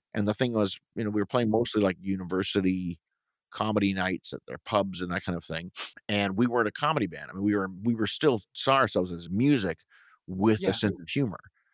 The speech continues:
Speaker 1: Uh, and when you go up on stage at a comedy night, though, the audience is expecting a comedy group. So we had some audiences who did not like what we did,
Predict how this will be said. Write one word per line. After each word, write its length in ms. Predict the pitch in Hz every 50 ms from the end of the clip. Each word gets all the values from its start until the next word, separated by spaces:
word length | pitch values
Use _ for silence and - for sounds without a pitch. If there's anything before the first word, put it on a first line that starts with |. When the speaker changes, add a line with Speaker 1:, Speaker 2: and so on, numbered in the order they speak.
| _ _ _ _ _ -
Speaker 1:
Uh, 300 | - 95 92 90 87 - - - -
and 460 | 92 92 90 87 87 87 87 87 87
when 120 | 101 95
you 120 | 95 90 82
go 220 | 92 98 92 95
up 140 | 90 - 98
on 100 | 90 87
stage 260 | - 95 90 85 76
at 60 | 67 -
a 40 |
comedy 360 | - - 127 143 147 120 98 90
night, 180 | 87 85 73 -
though, 100 | - 87
the 100 | 90 87 85
audience 360 | 85 87 87 85 85 - -
is 80 | 85 82
expecting 520 | - - - 69 65 - - 95 107 110 - -
a 60 | - -
comedy 380 | - - 101 151 170 101 80 -
group. 260 | _ - - - _ _ _ _ _ _ _ _ _ _ _ _ _ _ - -
So 560 | - - 107 104 98 98 95 95 92 82 - _ _ - _ _ _ _ _ _ _ - -
we 160 | 113 123 123
had 200 | 120 101 90 -
some 300 | - 92 92 87 85 -
audiences 460 | - 85 85 85 80 - - 87 82
who 120 | 95 95 95
did 160 | 98 120 131
not 220 | 143 139 127 - 73
like 220 | 95 95 - -
what 80 | - -
we 80 | 82 85
did, 340 | 82 104 95 82 80 113